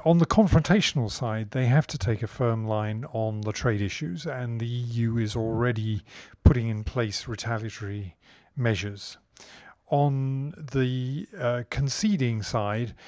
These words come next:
when Trump says that the Europeans are not spending enough on their own defense, he's not wrong. And it would be good to see Germany in particular, but not only Germany, spending more on defense.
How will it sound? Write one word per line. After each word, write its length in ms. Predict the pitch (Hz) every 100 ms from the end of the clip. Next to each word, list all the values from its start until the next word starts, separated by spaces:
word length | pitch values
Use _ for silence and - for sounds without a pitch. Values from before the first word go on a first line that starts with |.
| - - 208
when 580 | 208 208 196 151 156
Trump 280 | 147 202 156
says 260 | - 143 123
that 140 | 139
the 100 | 156
Europeans 520 | 135 135 127 127 123
are 60 | 120
not 160 | 120 143
spending 360 | - 131 120
enough 260 | 120 113 -
on 160 | 143
their 180 | 123 110 110
own 100 | 107
defense, 540 | - - 131 120 - - - -
he's 220 | 156 139
not 280 | 147 147 139
wrong. 440 | 131 107 107 139 _ _ - - _ -
And 520 | 131 120 127 123 208
it 180 | - 165
would 220 | 147 139
be 160 | 120 123 -
good 260 | 170 123 113 -
to 140 | -
see 500 | 123 - 123 120 107 - - - _ _ _ -
Germany 440 | 117 139 131 120
in 80 | 113
particular, 600 | - 151 - 165 175 170
but 280 | 143 120 139
not 240 | 117 104
only 300 | 147 165 123
Germany, 560 | 104 113 104 104 110 123 - - -
spending 500 | - - 127 120 117
more 280 | 120 120
on 100 | 117
defense. 540 | 117 131 156 110 104